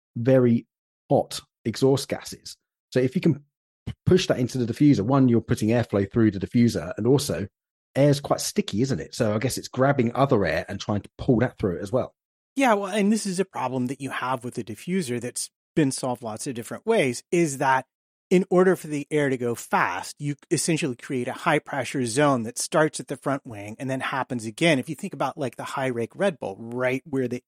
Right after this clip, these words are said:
Speaker 2: air passes, uh, it starts passing the, the nose, uh, of the boat section there where the plank is, you create these high pressure areas. Behind it, you have air that moves very fast, but it's also very low pressure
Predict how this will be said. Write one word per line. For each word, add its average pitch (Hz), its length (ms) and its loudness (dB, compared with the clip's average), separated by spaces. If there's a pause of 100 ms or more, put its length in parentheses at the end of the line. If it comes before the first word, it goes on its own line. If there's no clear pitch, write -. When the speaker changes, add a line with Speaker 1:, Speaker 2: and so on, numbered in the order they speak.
(160)
Speaker 2:
air 127 260 -6
passes, 120 640 -6 (480)
uh, 135 40 -2
it 123 200 -6
starts - 360 -2
passing 135 480 -4
the, 131 300 0
the 139 120 0
nose, 131 360 2 (140)
uh, 127 300 -6
of 127 260 -4
the 120 80 -8
boat 180 380 2
section 117 480 -6
there 95 240 -10
where 113 120 -8
the - 80 -10
plank 143 380 -2
is, 90 280 -12 (460)
you 175 100 0
create 185 320 0
these 147 160 -6
high 202 300 -2
pressure 165 440 -6
areas. 175 400 0
Behind 202 540 -2
it, 151 100 -6
you 151 100 -8
have 139 280 -6 (100)
air 170 220 4
that 139 140 -4
moves 131 200 -4
very 120 220 -4
fast, 135 580 -2 (180)
but 214 120 2
it's 208 140 -4
also 208 440 0
very 151 320 0
low 123 320 0
pressure 131 440 -6